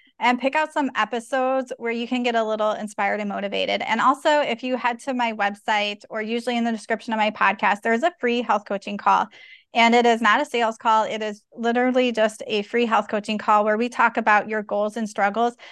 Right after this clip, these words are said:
and really figure out what that next one or two things is that you need to work on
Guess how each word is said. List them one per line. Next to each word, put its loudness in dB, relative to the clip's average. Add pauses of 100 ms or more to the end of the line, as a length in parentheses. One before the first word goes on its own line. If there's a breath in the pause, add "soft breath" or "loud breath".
(160 loud breath)
and 4
really 6 (140)
figure 2
out 4
what -2
that 0
next -6
one -4
or -4
two -8
things -4
is 2 (120)
that 2
you 2
need -6
to -6
work -2
on -4